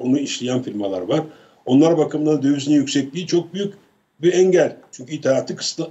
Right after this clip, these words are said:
kısıtmak zorunda kalıyorsunuz. İşinizi kısıtlamak zorunda kalıyorsunuz. <clears throat> Bütün bunlar bir arada düşünüldüğünde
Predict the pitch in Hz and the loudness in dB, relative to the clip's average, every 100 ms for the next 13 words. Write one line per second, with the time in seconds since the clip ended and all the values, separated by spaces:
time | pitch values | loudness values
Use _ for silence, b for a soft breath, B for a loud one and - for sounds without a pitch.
0 | - - - - 185 175 131 139 123 - | -12 -14 -14 -8 -2 0 0 0 0 -2
1 | 110 104 92 117 170 - - - 143 135 | -4 -6 -10 -8 -8 -8 -8 -2 2 2
2 | 135 - - - 120 107 - 107 104 - | 0 -6 -8 -4 -2 -2 -4 -4 -4 -4
3 | 95 92 - 175 170 - B B B B | -4 -6 -4 -2 -2 -4 B B B B
4 | - - 156 135 190 175 156 135 147 156 | -2 0 0 0 2 4 4 4 2 2
5 | 143 135 - 170 143 127 110 156 | 0 -4 0 2 2 0 -2 -2